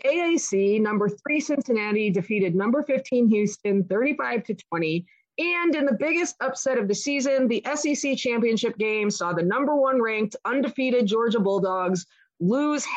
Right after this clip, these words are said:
handily to number four Alabama forty-one to twenty-four. We knew going into this weekend that Georgia had already clinched a playoff berth,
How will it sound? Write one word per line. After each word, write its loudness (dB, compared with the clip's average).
handily 0
to -4
number 0
four 2
Alabama -2
forty-one 2
to -8
twenty-four. -2
We 2
knew 2
going 0
into 0
this -2
weekend -2
that 0
Georgia 0
had -2
already -2
clinched 0
a -2
playoff -2
berth, -2